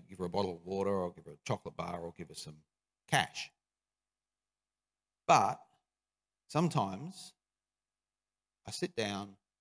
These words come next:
next to her and we chat. Chat about life. Because there's dignity in knowing the person, not just giving them something. And, uh,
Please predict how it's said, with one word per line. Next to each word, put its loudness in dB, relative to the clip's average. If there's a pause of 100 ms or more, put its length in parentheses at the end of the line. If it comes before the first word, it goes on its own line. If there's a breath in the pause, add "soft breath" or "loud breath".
(100)
next -6
to -8
her -20 (440)
and -10
we -10
chat. -12 (1500)
Chat 6
about 2
life. -8 (460)
Because 2
there's 6
dignity 6
in -2
knowing 2
the -8
person, -12
not -12
just -8
giving -6
them -14
something. -20 (1500)
And, 6
uh, 6